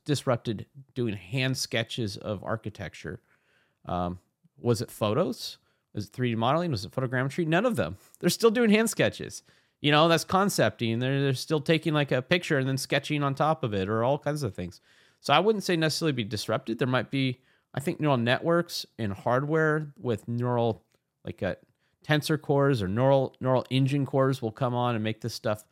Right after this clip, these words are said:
tangible to do on, like, a laptop or smaller devices. So I, instead of just seeing it disrupted, I just think it's becoming, it'll just become another tool in a long tool set of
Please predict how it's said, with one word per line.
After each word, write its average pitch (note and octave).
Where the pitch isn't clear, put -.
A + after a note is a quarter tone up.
tangible A#2+
to A2
do G#2+
on, G2
like, -
a D2+
laptop B2
or F2+
smaller G#2
devices. B2+
So -
I, C3+
instead B2
of F#3+
just -
seeing C#3+
it -
disrupted, F#2
I F#2
just B2
think B2
it's -
becoming, G2+
it'll A2+
just G#2
become G#2+
another G#2
tool C#3+
in A2+
a G#2
long B2
tool C3+
set G#2
of F#2+